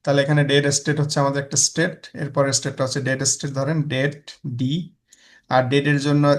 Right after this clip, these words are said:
এই এটাও ডি হবে, এটাও ডি হবে। এখন আমাদের কিন্তু টেবিলটা কমপ্লিট।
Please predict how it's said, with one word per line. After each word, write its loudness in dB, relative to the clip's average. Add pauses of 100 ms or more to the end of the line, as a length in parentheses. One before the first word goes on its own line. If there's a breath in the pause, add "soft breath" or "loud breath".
এই 2
এটাও 4
ডি 0
হবে, 0 (840)
এটাও -2
ডি -2
হবে। -6 (920)
এখন 2
আমাদের 6
কিন্তু -2
টেবিলটা 2
কমপ্লিট। 0